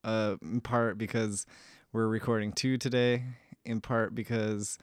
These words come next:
uh, it doesn't have really much to d-, say about the topic,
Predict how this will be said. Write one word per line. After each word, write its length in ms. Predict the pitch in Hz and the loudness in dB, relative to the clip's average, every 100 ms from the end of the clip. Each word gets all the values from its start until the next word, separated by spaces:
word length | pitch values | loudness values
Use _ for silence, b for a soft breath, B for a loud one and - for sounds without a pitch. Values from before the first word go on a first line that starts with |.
| b b b b b b b - | b b b b b b b 0
uh, 260 | 113 104 | 2 2
it 80 | 101 | 2
doesn't 320 | 113 107 107 | 0 0 -2
have 360 | 110 110 104 92 | -2 0 -2 -2
really 280 | 101 104 104 | -4 -2 -2
much 320 | 98 95 - | -2 -4 -4
to 80 | 98 | -6
d-, 100 | - _ - - | -10 _ -20 -8
say 320 | - 104 104 | -4 0 0
about 340 | 113 120 117 | 2 2 2
the 80 | 117 | 0
topic, 560 | 117 127 120 123 120 | 0 0 2 2 0